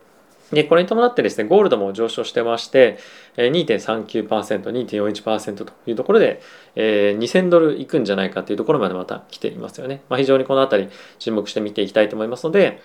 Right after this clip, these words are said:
えー、まあ、今後も非常に重要なポイントになってくるかと思います。はい。で、セクター別で言うと、もうエネルギー以外は全部赤という感じで、やっぱり先ほどの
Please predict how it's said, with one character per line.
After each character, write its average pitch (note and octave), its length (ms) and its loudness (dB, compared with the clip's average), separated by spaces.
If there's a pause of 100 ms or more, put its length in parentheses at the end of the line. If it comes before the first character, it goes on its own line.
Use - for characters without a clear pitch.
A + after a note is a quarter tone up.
(340)
え F#2+ 480 -4
ー、 - 20 -12
ま A#2 80 0
あ、 - 40 -8
今 G#2+ 160 0
後 G2+ 80 -2
も G#2 160 -10 (360)
非 A#2 60 -10
常 G#2 140 -2
に G2 60 -6
重 A2 160 0
要 G#2+ 120 2
な F#2+ 100 0
ポ G2+ 140 -2
イ - 20 0
ン F2 40 -6
ト F#2+ 80 -8
に F2+ 80 -6
な F#2 80 -4
っ F2+ 60 -8
て G2+ 100 -14
く - 100 -18
る - 60 -18
か A2+ 180 -4
と - 120 -8
思 A2 200 -12
い G2+ 80 -14
ま A2+ 140 -14
す。 - 180 -12 (320)
は A2+ 140 -6
い。 G2+ 80 -8
で、 B2+ 80 -10
セ D3+ 140 2
ク - 100 -12
タ F#3+ 300 4
ー G3 40 -8
別 F3+ 340 -4
で F3+ 140 0
言 F3+ 140 2
う E3 40 -2
と、 E3+ 360 2 (280)
も C3 100 -4
う - 60 -14
エ D#3 100 2
ネ F#3 120 4
ル G3+ 100 4
ギ F#3+ 180 0
ー G3 80 -2
以 F#3+ 40 -2
外 F3 180 2
は G2 100 0
全 A#2+ 240 0
部 G#2 120 -2
赤 - 240 -4
と - 180 -14
い A2 80 -2
う G#2+ 60 -4
感 A2 220 -6
じ - 80 -16
で、 D#3 60 2
や D3+ 60 0
っ - 40 -14
ぱ F#3+ 80 6
り E3 60 4
先 - 180 -4
ほ B2 120 2
ど B2 80 2
の C3 200 -6